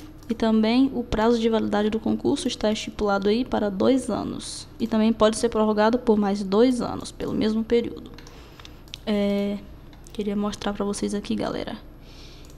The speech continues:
que temos as apostilas preparatórias aí para o concurso Capinópolis, do estado de Minas Gerais. Temos várias apostilas aqui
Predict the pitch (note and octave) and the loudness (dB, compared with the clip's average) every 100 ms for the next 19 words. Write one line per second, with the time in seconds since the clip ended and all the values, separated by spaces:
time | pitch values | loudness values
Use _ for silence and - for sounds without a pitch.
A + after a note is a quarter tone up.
0 | - - A#3 - A#3+ C4+ B3+ A3+ A3 G#3+ | -16 -8 -2 6 8 8 6 4 0 -2
1 | A3 G#3 G#3 - B3+ C4 A3+ G#3+ - G3+ | 0 -2 -2 -4 -2 0 0 0 2 2
2 | G3 G3 G3 G3 C#4 A#3+ A3+ A3 G#3 - | 2 2 2 0 0 2 2 2 -2 -2
3 | G#3 - - B3 C4 - A3+ G#3 G#3+ - | -8 -8 -4 -2 -2 0 2 2 0 2
4 | B3 C#4 - - - - G#3+ - G#3 G#3 | 2 2 -4 -12 -14 -10 -8 -4 -4 -2
5 | G3+ G3+ G#3+ A3+ A3+ - - - - - | -2 0 0 2 0 0 -2 -6 -12 -14
6 | - - - - - G3+ G3+ G3+ G#3+ A3+ | -20 -20 -20 -14 -4 0 0 2 2 2
7 | A3 G#3 G#3 G3+ G3+ G#3 G#3+ - A#3 F4+ | 0 -2 -2 -2 0 -2 -2 -4 0 0